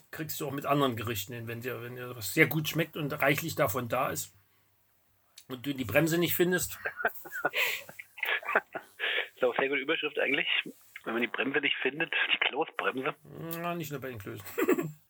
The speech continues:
Speaker 2: Aber ich hab jetzt, kann mich erinnern, in früherer Zeit hab ich sozusagen in, aus Respekt,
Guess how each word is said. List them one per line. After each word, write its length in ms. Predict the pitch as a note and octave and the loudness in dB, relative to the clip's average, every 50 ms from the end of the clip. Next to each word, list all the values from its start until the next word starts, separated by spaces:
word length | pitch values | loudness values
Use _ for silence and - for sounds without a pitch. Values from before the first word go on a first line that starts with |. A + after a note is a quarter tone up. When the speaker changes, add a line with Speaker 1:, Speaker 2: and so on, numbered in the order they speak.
| - - - - - | -18 -18 -18 -2 0
Speaker 2:
Aber 160 | - B2 C#3+ | 0 0 2
ich 140 | C#3+ - D3 | 0 0 0
hab 200 | C#3+ - - _ | 0 -2 -2 _
jetzt, 200 | D#3+ D3+ - - - - - - - - | -2 -2 0 -2 -2 -2 -4 -6 -2 0
kann 100 | - C#3+ | 0 0
mich 120 | D3 C#3+ D#3+ | 4 2 2
erinnern, 380 | C#3 C#3 E3 F#3+ F#3+ F#3 F3 | 2 2 0 0 -2 -2 -2
in 260 | D3 D3 D3 D3 D3 | -4 -2 -2 -2 -2
früherer 380 | - - D3+ E3 F#3 E3+ D#3 C#3+ - | 0 2 2 2 4 2 2 0 2
Zeit 260 | - C#3 C#3 E3 E3+ | 2 2 2 2 2
hab 160 | E3 D3+ - - | 0 -4 -2 -2
ich 140 | C#3+ - - | -4 -2 -2
sozusagen 680 | - D3 - - C#3+ C#3 D3 D3 D3+ D3 D3 D3 C#3 | -2 -4 -4 -6 0 2 2 2 2 0 -4 -4 -4
in, 320 | - - C3 C#3 C#3 - C3 | -2 -2 0 0 0 0 0
aus 200 | C#3 C3 - - | 0 0 0 -2
Respekt, 500 | B2 A2+ - - - D#3+ - _ _ - | -6 -6 -4 -2 -2 -2 -2 _ _ -8